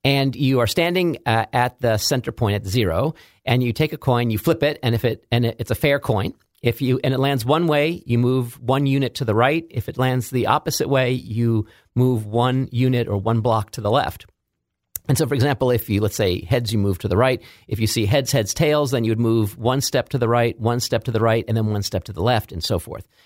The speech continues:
The question is, if you, uh, this is called a random walk, if you, uh, flip the coin, uh, endlessly and you go for a long random walk, will you eventually return back to where you started? And if so, would you do that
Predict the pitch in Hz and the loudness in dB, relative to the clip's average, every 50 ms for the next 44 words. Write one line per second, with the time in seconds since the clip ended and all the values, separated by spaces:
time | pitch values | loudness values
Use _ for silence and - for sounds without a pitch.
0 | _ _ _ _ _ - 135 - 185 202 - - 156 147 127 120 113 - - 131 | _ _ _ _ _ -6 0 0 0 0 0 0 0 0 0 0 -2 0 0 0
1 | 120 - - 139 131 127 127 123 123 123 123 - - 110 113 110 104 107 104 107 | 0 0 0 0 2 2 2 2 2 2 0 0 0 0 2 2 4 2 2 0
2 | - _ _ _ _ _ - 107 101 113 98 - 107 98 90 90 98 104 101 92 | -2 _ _ _ _ _ -2 -2 -2 0 0 0 0 0 2 0 0 2 2 2
3 | 87 98 101 87 85 - 104 - - 110 107 98 95 95 101 - - - 92 87 | 2 2 2 0 0 -2 -4 -2 0 0 2 2 2 0 -2 -4 -2 0 2 2
4 | 90 90 85 87 90 90 - 92 - - 147 147 151 - 120 - - 131 113 104 | 2 2 2 0 -2 -4 -8 -14 -6 -2 -2 -2 -2 -2 -6 0 2 2 2 4
5 | 104 104 113 120 - _ _ _ _ _ _ _ _ - - - - 139 139 135 | 2 2 0 0 -2 _ _ _ _ _ _ _ _ -6 -4 -2 0 2 2 2
6 | 117 104 - - - 113 117 143 151 113 104 104 95 - 120 113 107 - 113 98 | 0 -2 -2 0 0 2 2 2 2 0 0 0 0 0 0 0 0 0 0 2
7 | 95 98 107 117 113 117 107 104 104 107 101 95 92 95 101 95 95 - - _ | 2 2 2 2 2 2 2 2 2 2 0 2 2 2 2 2 0 -2 -8 _
8 | _ _ _ _ - 120 127 139 135 123 127 - 127 104 110 117 120 120 - - | _ _ _ _ 0 2 2 2 2 2 2 0 0 0 2 0 0 0 0 0
9 | 120 117 107 113 98 117 104 - - - 127 117 104 107 107 107 - - 110 98 | 0 2 2 0 0 0 -2 -2 0 0 0 2 2 2 2 0 -2 -4 -2 0
10 | 98 95 92 92 - - - - 139 120 104 87 80 87 113 151 - 220 - _ | 0 0 0 -4 -4 -4 -2 0 2 2 2 4 2 2 0 0 -2 -6 -8 _
11 | - _ _ _ _ _ _ - - 123 123 123 120 123 - - 190 226 240 - | -20 _ _ _ _ _ _ -2 0 0 2 2 2 0 0 2 2 2 2 2
12 | - - - - 160 131 110 101 98 98 110 127 147 156 143 139 127 113 123 117 | 0 -4 -2 0 0 2 2 2 2 2 2 0 0 0 0 0 0 0 0 0
13 | 131 127 123 113 95 - _ | 2 2 2 2 0 -2 _